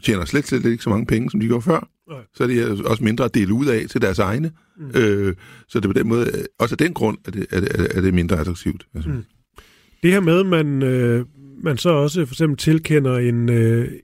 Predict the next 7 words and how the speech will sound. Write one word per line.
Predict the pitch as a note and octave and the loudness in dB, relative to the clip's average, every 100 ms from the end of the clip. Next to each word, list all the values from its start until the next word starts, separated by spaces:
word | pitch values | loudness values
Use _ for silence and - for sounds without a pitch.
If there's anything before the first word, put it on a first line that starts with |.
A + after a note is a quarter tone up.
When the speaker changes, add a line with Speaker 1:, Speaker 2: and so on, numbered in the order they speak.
| _ | _
Speaker 2:
en | F3 D3 | 0 2
leder, | C3 B2 C3+ D#3 D#3+ D#3 C#3 | 2 4 4 4 4 0 -2
øh, | A#2+ A#2 B2 _ - | 0 0 -2 _ -8
øh, | E3 C#3 - D#3 | 0 0 2 4
dødsstraf, | D#3+ - D3 B2 - _ _ _ _ | 4 2 -2 -2 -4 _ _ _ _
ikke | F3+ F3+ G3+ | -2 0 0
for | - C#3 | 2 0